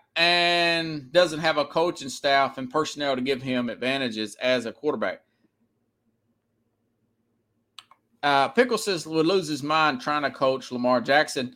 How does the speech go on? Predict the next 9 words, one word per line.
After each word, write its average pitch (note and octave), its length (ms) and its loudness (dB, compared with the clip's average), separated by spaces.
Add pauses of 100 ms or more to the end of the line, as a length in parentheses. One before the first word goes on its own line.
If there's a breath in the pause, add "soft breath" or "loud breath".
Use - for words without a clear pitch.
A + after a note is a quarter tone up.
(340 soft breath)
Yeah, D#3+ 200 6 (100)
I, C3+ 120 -6 (280)
I - 100 2 (140)
think G#3+ 380 2
that D#3 300 2
that D#3+ 260 2
power F#3 360 6
running D#3+ 380 2
game G2+ 380 -6